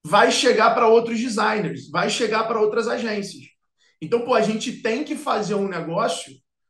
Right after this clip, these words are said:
que a gente co-, consiga, né, facilitar as agências a trabalharem com e-commerce. Porque no futuro não vai ter "faça meu site", vai ser "crie minha loja". E aí a gente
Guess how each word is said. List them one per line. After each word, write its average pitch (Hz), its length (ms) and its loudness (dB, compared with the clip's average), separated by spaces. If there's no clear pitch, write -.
que - 80 -6
a 190 60 -2
gente 208 320 -4
co-, 226 260 -8
consiga, 214 880 -4
né, 175 240 0
facilitar 240 880 0
as 214 100 0
agências 196 600 -2
a 208 80 -2
trabalharem 233 560 0
com 247 80 -10
e-commerce. 254 580 -6
Porque 175 220 -4
no 247 100 -2
futuro 233 380 -8
não 269 100 -4
vai 330 200 -4
ter 277 120 -4
"faça - 380 0
meu 214 160 0
site", 175 400 -2
vai 170 100 -8
ser 202 200 -6
"crie 214 160 -4
minha 262 180 -2
loja". 269 420 -2
E 180 100 -2
aí 208 220 2
a 220 40 4
gente 226 300 -6